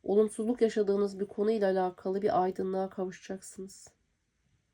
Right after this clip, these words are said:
Bir bebek sahibi olmayı mı planlıyorsunuz? Artık bunu askıya almış gibisiniz. Ya sağlam bir gelecek belki de veremeyeceğinizi düşündüğünüzden dolayı. Çünkü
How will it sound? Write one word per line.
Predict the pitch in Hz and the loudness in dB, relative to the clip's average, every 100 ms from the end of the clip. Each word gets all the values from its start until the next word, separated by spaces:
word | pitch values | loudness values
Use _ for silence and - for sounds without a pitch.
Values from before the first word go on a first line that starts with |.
| _ _ _ _ _ _ _ _ _ _ _ _ _ _ _ _ _ _ _ _ _ _ _ _ _ _ _ _ _ _ _ _ _ _ _ _ - - - - | _ _ _ _ _ _ _ _ _ _ _ _ _ _ _ _ _ _ _ _ _ _ _ _ _ _ _ _ _ _ _ _ _ _ _ _ -20 -20 -18 -2
Bir | 302 | 2
bebek | 247 285 - | 4 2 0
sahibi | 254 233 233 | 4 4 4
olmayı | 254 226 214 240 | 4 4 4 4
mı | 226 | 2
planlıyorsunuz? | 196 180 180 175 170 175 - 180 185 _ _ _ _ _ _ _ _ _ _ _ _ _ _ - - - - | 0 -2 0 -2 -4 -10 -10 -10 -10 _ _ _ _ _ _ _ _ _ _ _ _ _ _ -20 -20 -16 2
Artık | 214 247 277 | 4 4 0
bunu | 262 247 | 6 8
askıya | 233 - 254 | 8 4 4
almış | 220 185 190 | 6 4 0
gibisiniz. | - 196 - - 180 196 - - _ _ _ _ _ - _ _ | -8 -10 -10 -8 -8 -10 -18 -20 _ _ _ _ _ -20 _ _
Ya | 226 | 2
sağlam | 262 - 208 214 240 233 | 4 2 4 4 4 2
bir | 220 | 2
gelecek | 208 208 202 214 - 196 | 4 4 4 -2 -2 0
belki | 190 196 - | 2 0 0
de | 196 | 2
veremeyeceğinizi | 190 190 190 185 190 185 185 | 4 2 2 2 -2 -2 -4
düşündüğünüzden | 180 - 190 180 185 180 175 170 175 | -8 -6 -4 -2 -2 -4 -2 0 0
dolayı. | 175 170 170 | -2 -4 -6
Çünkü | - 220 226 226 | -4 -2 2 0